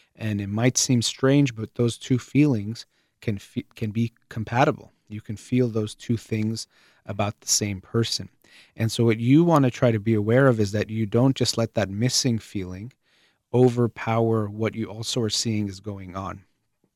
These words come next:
Very often people break up and it hurts, as I was just talking about. In some ways it should hurt. It, it should feel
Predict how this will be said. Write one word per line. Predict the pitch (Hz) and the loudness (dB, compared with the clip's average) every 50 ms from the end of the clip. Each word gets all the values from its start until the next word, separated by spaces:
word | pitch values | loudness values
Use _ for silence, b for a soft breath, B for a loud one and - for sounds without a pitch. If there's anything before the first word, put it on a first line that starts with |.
| _ _ _ _ _ _ _ _ | _ _ _ _ _ _ _ _
Very | - 120 123 127 127 123 | -2 0 4 4 6 6
often | 120 110 - - - 110 | 4 2 0 -4 -10 -12
people | - - 120 110 - 123 | -6 -4 -6 -4 -4 -6
break | 110 98 117 113 110 - - | -6 -2 0 0 0 2 2
up | 139 131 - | 0 0 0
and | 113 120 | 0 -2
it | 117 101 - | -2 -2 2
hurts, | - 147 143 - - - - - | 4 4 4 4 2 -4 -8 -8
as | 104 98 95 | -10 -10 -12
I | 95 | -14
was | 98 95 | -18 -18
just | 101 104 - | -18 -18 -8
talking | - 120 117 - - - 104 | -4 -2 -2 -2 -2 -6 -6
about. | 98 98 107 104 b b b b b b | -4 -4 -4 -4 b b b b b b
In | - 107 101 | -14 -8 -6
some | - - 120 120 | -2 0 2 2
ways | 117 113 104 107 | 2 2 0 -2
it | 104 | -6
should | - - - - 147 143 127 | -6 -2 4 6 6 6 4
hurt. | 107 - 117 95 - - - | 2 -2 -4 -4 -4 -8 -14
It, | _ _ _ _ _ - 107 | _ _ _ _ _ -18 -16
it | 101 | -14
should | - - 113 107 - | -10 -8 -8 -10 -10
feel | - - 117 107 101 101 101 | -8 -4 -4 -4 -4 -6 -10